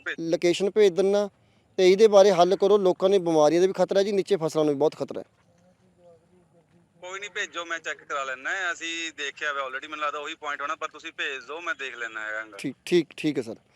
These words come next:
Speaker 2: ਬਿਲਕੁਲ, ਤੁਸੀਂ ਦੇਖੋ ਕਿ ਇਹ ਸਨ ਐਸ ਡੀ ਓ ਸ਼ੁਭਮ ਗੋਇਲ, ਜਿਹੜੇ, ਜਿਨ੍ਹਾਂ ਵੱਲੋਂ ਦੱਸਿਆ ਗਿਆ ਕਿ ਅਸੀਂ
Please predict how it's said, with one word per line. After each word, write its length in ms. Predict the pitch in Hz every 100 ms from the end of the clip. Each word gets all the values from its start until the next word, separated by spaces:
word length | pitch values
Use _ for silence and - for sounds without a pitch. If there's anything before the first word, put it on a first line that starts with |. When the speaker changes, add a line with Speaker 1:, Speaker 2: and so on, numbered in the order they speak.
| _ _ _ _ _ -
Speaker 2:
ਬਿਲਕੁਲ, 260 | 151 160 208
ਤੁਸੀਂ 140 | 202
ਦੇਖੋ 260 | 170 180 196
ਕਿ 200 | - 214
ਇਹ 120 | 202
ਸਨ 380 | - 180 196 190 - - _
ਐਸ 180 | 131 143
ਡੀ 120 | 151
ਓ 140 | 185 233 _
ਸ਼ੁਭਮ 320 | - 156 151 170
ਗੋਇਲ, 400 | 147 151 175 180
ਜਿਹੜੇ, 280 | 175 180
ਜਿਨ੍ਹਾਂ 200 | 165 156
ਵੱਲੋਂ 300 | 156 151 160 143 - _ -
ਦੱਸਿਆ 280 | 143 180
ਗਿਆ 300 | 170 175 180
ਕਿ 260 | 190 180 175
ਅਸੀਂ 360 | 151 175 180